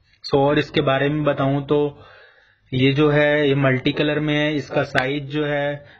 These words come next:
bedsheet का टू फ़ोर्टी थ्री by two ट्वेंटी थ्री है और ये इसका material जो है पॉली कॉटन में है और number of bedsheet one है। इसके साथ Two pillow covers हैं और color आपको बता ही चुका हूँ, मल्टी कलर है।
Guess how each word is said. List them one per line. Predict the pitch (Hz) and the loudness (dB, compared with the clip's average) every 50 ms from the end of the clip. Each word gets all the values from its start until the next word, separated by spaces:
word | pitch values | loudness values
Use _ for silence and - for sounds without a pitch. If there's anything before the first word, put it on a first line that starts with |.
| _ - | _ -4
bedsheet | 123 127 131 131 - - 151 147 139 | -4 -2 -2 -4 -4 -4 -4 -4 -2
का | - 151 143 | -2 -4 -4
टू | 139 - 151 147 135 - | -2 -2 -4 -4 -2 -2
फ़ोर्टी | 147 143 135 - 156 | -2 -2 -2 -2 -4
थ्री | 139 - - 151 156 | -4 -2 -2 -2 0
by | 143 139 135 135 135 131 | 0 0 -2 -2 -4 -4
two | - 143 139 | -4 -4 -2
ट्वेंटी | 139 147 135 139 139 143 147 | -2 -2 -2 0 -2 -2 -4
थ्री | 135 - 131 139 139 | -4 -2 -2 0 0
है | 143 147 143 156 | 0 0 -2 -4
और | 165 - 151 135 131 | -4 -2 -2 -2 0
ये | 135 139 | 0 -2
इसका | 135 - - - 147 | -4 -2 -2 -2 -2
material | 147 139 135 - 139 131 127 139 147 151 | 0 -2 -2 0 -2 0 0 0 0 0
जो | 147 147 143 | 0 0 0
है | 147 147 143 - | 0 -2 -4 -2
पॉली | - 131 123 131 139 139 139 151 | -2 -2 0 0 -2 -2 0 -2
कॉटन | 135 135 139 139 | -2 0 -2 -4
में | 143 143 139 135 | -2 -2 -4 -4
है | 151 160 151 - - - _ _ - _ _ _ _ | -4 -6 -8 -14 -20 -20 _ _ -20 _ _ _ _
और | - 135 135 131 135 | -2 0 0 2 0
number | 135 131 135 147 147 151 | 0 2 2 2 0 0
of | 160 147 139 | 0 0 -2
bedsheet | 139 135 - - 160 151 139 131 | -2 -2 -2 -2 -2 -2 0 0
one | 123 127 135 143 | 0 0 2 0
है। | 151 165 185 | 0 -2 -2
इसके | 170 147 - - 143 | -4 -8 -4 -4 -4
साथ | 131 - 156 170 185 - - _ _ _ _ _ _ _ _ _ _ _ _ _ - - - - - - _ | -2 0 -2 -2 -2 -6 -14 _ _ _ _ _ _ _ _ _ _ _ _ _ -20 -20 -20 -20 -20 -2 _
Two | 147 156 175 190 180 - - _ _ _ | 2 2 2 2 0 -4 -14 _ _ _
pillow | - 143 147 147 143 | 0 0 2 2 0
covers | 139 139 123 120 120 117 104 - - | 0 0 0 0 0 -2 -4 -6 -10
हैं | 120 127 135 - _ _ _ - _ _ _ _ _ _ _ | -12 -12 -12 -16 _ _ _ -20 _ _ _ _ _ _ _
और | - 127 123 120 - | -4 -4 -4 0 0
color | 135 135 143 156 - - - 147 | 0 0 0 -2 -4 -8 -6 -6
आपको | 135 - - 151 | -6 -2 -2 -2
बता | 131 127 113 131 | -2 -2 -2 0
ही | 131 135 | 0 0
चुका | 135 - 143 - 139 | -2 -4 -2 -2 0
हूँ, | 143 156 151 | 0 0 0
मल्टी | 147 131 123 113 117 127 | 0 0 -2 0 -2 -2
कलर | - 127 120 117 113 117 | -2 0 -2 -2 -4 -6
है। | 120 | -8